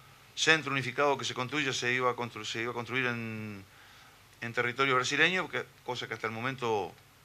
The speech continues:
creo que no, que no ha ocurrido. Pero fue una decisión de los dos estados de hacer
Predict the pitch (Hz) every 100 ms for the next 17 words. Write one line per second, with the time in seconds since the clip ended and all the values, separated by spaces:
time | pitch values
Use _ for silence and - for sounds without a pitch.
0 | - - 123 123 110 107 107 107 104 107
1 | - - - - - 117 131 123 120 135
2 | 143 180 - - - - - - - -
3 | - - - 139 135 160 185 175 151 -
4 | 190 180 165 165 180 160 190 190 190 180
5 | 131 - - - 131 131 170 170 - -
6 | - - - 131 147 165 170